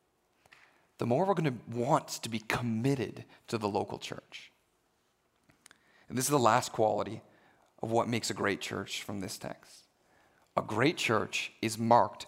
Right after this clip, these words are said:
by great commitment. Let's look at the text again, verse twelve to verse sixteen.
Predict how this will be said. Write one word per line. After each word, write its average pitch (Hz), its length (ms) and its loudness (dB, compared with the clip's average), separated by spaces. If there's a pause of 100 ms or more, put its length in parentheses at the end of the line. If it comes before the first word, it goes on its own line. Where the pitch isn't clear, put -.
(120)
by 104 120 6
great 107 640 -2 (200)
commitment. 98 880 -8 (2000)
Let's - 220 -6
look - 120 -4
at 117 60 -4
the 104 80 -4
text - 320 -2
again, 104 440 -4
verse 110 280 -2
twelve 104 380 2
to 110 100 -6
verse 98 220 -2
sixteen. 104 600 -6